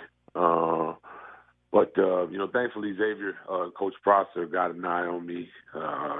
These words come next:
you know, they offered me right away. You know, he felt like I was gonna have a, a good career and have an impact in their program. And, uh, you know, I didn't look back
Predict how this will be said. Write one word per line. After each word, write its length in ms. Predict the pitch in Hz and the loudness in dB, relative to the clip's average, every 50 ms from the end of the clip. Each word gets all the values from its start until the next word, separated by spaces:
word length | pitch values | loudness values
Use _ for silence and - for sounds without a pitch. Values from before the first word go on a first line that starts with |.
| - - | -6 -2
you 60 | 87 | -2
know, 100 | 85 78 | 0 2
they 100 | 82 87 | 4 4
offered 360 | 87 - 92 90 87 - 82 | 6 6 4 4 2 -2 -6
me 140 | 80 82 80 | -8 -6 -2
right 240 | 80 85 85 85 82 | 0 0 0 0 0
away. 300 | 80 80 82 82 82 80 | -2 -2 -2 -2 -2 -4
You 260 | 78 78 78 78 78 | -6 -8 -10 -10 -10
know, 100 | 78 80 | -10 -8
he 100 | 82 85 82 | -8 -8 -6
felt 220 | - - 85 73 71 | -2 -2 -2 -2 -2
like 160 | 78 73 76 | -6 -6 -6
I 100 | 80 80 | -6 -6
was 160 | 82 80 78 78 | -6 -6 -8 -8
gonna 140 | 78 78 78 | -10 -8 -4
have 180 | 78 78 76 73 71 | -4 -4 -4 -4 -8
a, 800 | 69 - _ - - - - - - - - - - - - - | -14 -16 _ -20 -18 -16 -16 -14 -14 -16 -16 -18 -16 -10 -6 -6
a 40 | 87 | -2
good 220 | 85 95 98 87 | 2 2 0 2
career 280 | - - 90 87 87 85 | 2 0 2 2 2 2
and 80 | 82 85 | 2 2
have 160 | 87 85 80 | 0 0 0
an 80 | 80 82 | -2 -8
impact 440 | 82 82 85 - 87 80 - - | -8 -6 0 0 0 0 0 -4
in 60 | - 78 | -8 -8
their 140 | 85 82 - | -8 -8 -4
program. 680 | - 92 90 87 80 78 82 80 78 78 78 78 76 78 | 0 2 2 2 2 -2 -6 -8 -8 -8 -8 -10 -8 -8
And, 200 | 78 76 76 - | -10 -10 -8 -4
uh, 340 | 80 78 76 73 71 73 - - - - - - | -4 -2 -2 -2 -4 -8 -10 -12 -16 -14 -8 -2
you 60 | 95 | 2
know, 80 | 95 87 | 2 2
I 40 | |
didn't 240 | 82 87 92 87 85 | 4 2 0 -2 -2
look 180 | 87 85 76 - | -4 -6 -4 -2
back 200 | - 85 78 | 0 0 0